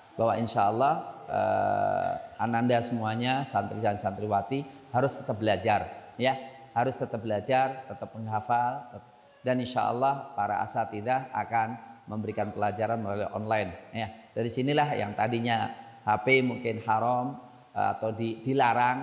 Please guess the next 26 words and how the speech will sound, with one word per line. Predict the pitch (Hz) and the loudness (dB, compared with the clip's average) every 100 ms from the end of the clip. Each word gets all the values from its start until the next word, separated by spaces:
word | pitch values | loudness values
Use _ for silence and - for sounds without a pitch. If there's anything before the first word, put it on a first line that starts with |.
| 127 | -6
eh, | 101 104 107 | -8 -10 -10
kemudian | 107 104 104 107 104 | -10 -8 -2 0 -2
juga | 104 104 107 101 - - - - | -2 -4 0 0 0 -4 -12 -12
laptop | - 107 - 123 - - | 0 0 2 0 0 -4
dilarang, | 107 104 104 110 127 139 143 | -6 0 2 4 2 0 -2
tapi | 117 151 | -2 -2
di | 139 | -4
sini | - 151 | -6 -6
maka | 131 113 117 117 - | -6 -2 -2 -2 -8
sangat | - 117 113 | -4 -2 -2
diperlukan | 101 107 98 98 | -4 -6 -2 -4
sekali. | - 98 95 | -2 -2 -2
Untuk | 92 117 120 | -2 -2 -2
itu, | 113 139 - - - - - 107 | 0 0 -2 -8 -18 -20 -6 2
eh, | 107 104 104 123 | 4 4 2 2
belajar | 127 139 123 | 0 2 0
harus | 113 107 | 0 -2
terus, | - 110 127 143 - - - - _ - | -4 -2 -2 -2 -8 -18 -20 -20 _ -6
kemudian | 107 104 104 104 101 98 104 - | -4 -2 0 4 4 4 0 -4
sekalian | - 123 139 123 | 0 2 4 0
juga | 120 | -2
mengambil | 117 113 117 120 113 | -4 -2 0 0 2
pelajaran | 113 107 107 101 101 - | 0 2 0 0 0 -4
apa | 110 113 | -2 -2
yang | 110 | -2
terjadi, | 98 101 101 98 98 107 | -4 -2 -2 -2 -4 -6